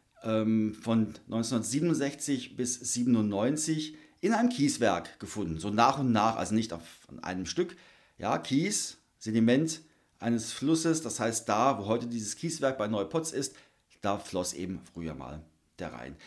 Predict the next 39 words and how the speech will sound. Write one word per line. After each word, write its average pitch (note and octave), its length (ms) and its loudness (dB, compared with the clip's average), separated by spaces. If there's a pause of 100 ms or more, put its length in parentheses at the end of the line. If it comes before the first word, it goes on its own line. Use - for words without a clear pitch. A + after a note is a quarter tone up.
(500)
Wenn B2 120 4
man C#3+ 160 6
diesen C3 220 2
Hort C3+ 220 6
von C#3+ 140 2
sich B2+ 180 -4
heute C3 200 4
anschauen D#3+ 400 0
will, D3 160 2
dann A#2 300 2
muss A#2+ 160 -4
man A#2+ 100 -2
nach G2 80 -4
Berlin B2 300 2
fahren, A2+ 380 -2 (160)
in F2 100 -8
das E2+ 320 -10
Neue D2 400 -10
Museum. D#2+ 340 -14 (1400)
Kurz A3 200 4
und A3 100 4
gut, B3 480 0 (280)
man C3+ 200 4
weiß E3+ 220 4
viel, G#3+ 400 0 (420)
man C3+ 180 0
weiß B2 220 2
vor C3+ 140 0
allem, B2 440 2 (100)
dass G2+ 140 -6
es - 220 -12
eigentlich F#2 280 -8
wenig F#2 220 -6
Sinn F2+ 160 -4
macht, - 360 -6 (460)
nach E2 220 -6 (220)
Quellen F2 580 -4 (300)
und F2 120 -10
Schätzen D#2+ 580 -6